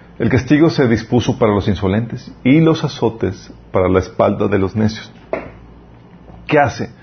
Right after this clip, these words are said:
Lo que hacen los azotes es que vienen a <laughs> enseñarte cómo hacer bien las cosas, ¿sí? Te reforman. Otro mecanismo que la Biblia enseña, por ejemplo, no estoy diciendo exhaustivo, pero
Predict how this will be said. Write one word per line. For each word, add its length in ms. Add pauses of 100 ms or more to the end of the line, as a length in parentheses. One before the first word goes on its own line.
(460)
Lo 100
que 80
hacen 280
los 120
azotes 360
es 40
que 120
vienen 600
a 480 (380)
<laughs> 600
enseñarte 600
cómo 320
hacer 300
bien 200
las 160
cosas, 340
¿sí? 320 (840)
Te 100
reforman. 520 (360)
Otro 240
mecanismo 440
que 80
la 280
Biblia 160
enseña, 360
por 120
ejemplo, 400
no 120
estoy 240
diciendo 240
exhaustivo, 540
pero 280